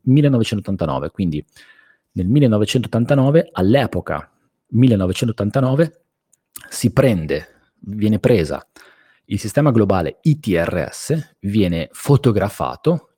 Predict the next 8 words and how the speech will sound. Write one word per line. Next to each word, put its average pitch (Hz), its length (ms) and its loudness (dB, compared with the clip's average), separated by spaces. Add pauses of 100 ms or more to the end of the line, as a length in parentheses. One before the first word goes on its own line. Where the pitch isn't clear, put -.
e 104 140 0
da 139 140 0
lì 107 260 -2
si - 140 -8
definisce 104 480 -6
il 101 80 -4
sistema 85 420 -8 (180)
europeo. - 720 -8